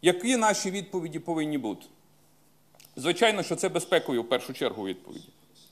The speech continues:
Наша безпека, спільна безпека, це розширення не тільки Європейського Союзу, а й розширення Альянсу. На жаль, Україна не отримала в дві тисячі восьмому році план дій щодо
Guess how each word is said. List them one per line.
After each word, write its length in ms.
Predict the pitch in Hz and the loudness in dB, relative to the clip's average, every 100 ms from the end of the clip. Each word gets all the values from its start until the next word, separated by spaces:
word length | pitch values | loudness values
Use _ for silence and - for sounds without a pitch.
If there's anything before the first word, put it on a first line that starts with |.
| _ _ _ - - - | _ _ _ -20 -20 -4
Наша 280 | 165 214 214 | 6 6 6
безпека, 920 | 190 185 220 214 214 196 170 160 - - | 0 2 4 4 4 6 8 8 2 -12
спільна 420 | - - 185 143 123 | -14 -2 2 4 2
безпека, 600 | 113 - 185 180 151 139 - - _ _ _ _ _ _ _ - - | 0 2 2 4 0 0 -10 -20 _ _ _ _ _ _ _ -20 -10
це 600 | - 190 175 165 143 - | 0 6 10 12 10 8
розширення 800 | 147 170 - 208 190 180 170 165 | 2 2 4 4 4 2 0 -2
не 260 | - 160 165 | -8 -2 -2
тільки 300 | 165 196 208 | -2 -6 -2
Європейського 680 | 196 180 185 180 165 - 214 | -2 0 2 2 2 0 -2
Союзу, 400 | 196 170 196 180 | -2 -2 0 4
а 200 | 156 147 | 6 6
й 300 | 147 147 139 | 4 2 0
розширення 580 | 143 151 - 151 147 147 | -2 -2 -2 -2 0 0
Альянсу. 500 | 151 120 85 - - _ _ _ _ _ - - _ - | 2 0 -2 -8 -16 _ _ _ _ _ -20 -20 _ -2
На 80 | |
жаль, 160 | 170 233 | 4 6
Україна 460 | 208 196 208 214 208 | 6 2 2 2 0
не 160 | 208 | 2
отримала 500 | 202 190 156 113 104 | 0 2 0 2 0
в 80 | 101 | 0
дві 100 | 113 | -2
тисячі 300 | 127 143 160 | -4 -4 0
восьмому 440 | 147 139 147 135 | 0 0 0 0
році 400 | 156 196 - 165 | 2 2 0 -4
план 360 | 143 160 160 147 | 0 6 6 4
дій 220 | 156 185 | -2 -6
щодо 600 | 175 - 143 131 131 127 | -6 -6 -2 0 2 0